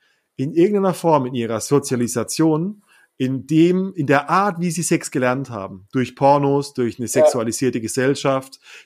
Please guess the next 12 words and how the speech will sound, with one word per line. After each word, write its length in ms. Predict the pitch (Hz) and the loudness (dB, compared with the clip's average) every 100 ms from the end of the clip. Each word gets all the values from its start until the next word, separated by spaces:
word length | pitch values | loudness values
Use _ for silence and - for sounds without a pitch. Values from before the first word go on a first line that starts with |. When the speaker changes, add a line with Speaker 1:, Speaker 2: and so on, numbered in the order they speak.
| - | -2
Speaker 1:
durch 320 | 135 123 - | 0 0 -2
schlechte 480 | 147 151 147 160 143 | 2 2 4 2 4
oder 160 | 123 | 2
gar 200 | 117 135 | 2 2
keine 300 | 147 156 139 | 2 2 0
Mentoren, 720 | 127 120 120 127 135 131 135 131 | 0 -2 -2 0 2 2 0 0
durch, 320 | 120 113 - | 0 -2 -6
durch 220 | 120 101 | -10 -8
scheiß 420 | - 139 135 - | -4 0 0 -2
Vorbilder, 760 | - 131 135 127 110 107 113 123 | -4 -2 0 0 0 0 -2 -4
Speaker 2:
Ja. 200 | - 285 - - _ _ _ _ - | -6 -6 -6 -14 _ _ _ _ -12
Speaker 1:
keine 640 | 143 156 202 214 214 208 | 0 4 4 2 0 -2